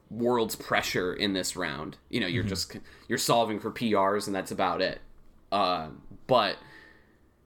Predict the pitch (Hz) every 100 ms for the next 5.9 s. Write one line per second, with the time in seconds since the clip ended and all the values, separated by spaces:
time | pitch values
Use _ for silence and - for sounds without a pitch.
0 | _ _ _ _ _ _ _ _ _ 110
1 | 113 73 71 107 104 - - - - -
2 | - - - - - _ _ - _ _
3 | _ _ _ - 151 135 - 185 143 151
4 | 131 165 185 214 - 160 139 127 - -
5 | _ _ 113 - - 143 107 - -